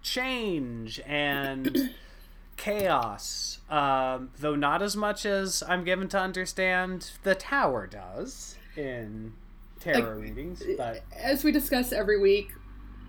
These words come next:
Speaker 2: what the fuck
Speaker 1: Right.
Speaker 2: does the title have to do, or what? I, I
Speaker 1: No one buys a goddamn vowel in this chapter either.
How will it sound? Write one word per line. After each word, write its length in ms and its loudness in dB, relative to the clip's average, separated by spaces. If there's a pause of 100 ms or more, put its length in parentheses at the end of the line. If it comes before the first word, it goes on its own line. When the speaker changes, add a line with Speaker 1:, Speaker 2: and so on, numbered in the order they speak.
(200)
Speaker 2:
what 280 -2
the 100 -4
fuck 540 -4 (720)
Speaker 1:
Right. 440 10
Speaker 2:
does 100 4
the 120 10
title 420 6
have 180 0
to 80 -4
do, 260 6
or 220 2
what? 180 -2 (1120)
I, 300 2 (1000)
I 100 8
Speaker 1:
No 260 8
one 160 8
buys 280 10
a 60 6
goddamn 580 10
vowel 380 6
in 80 -4
this 180 -4
chapter 440 -2
either. 500 -2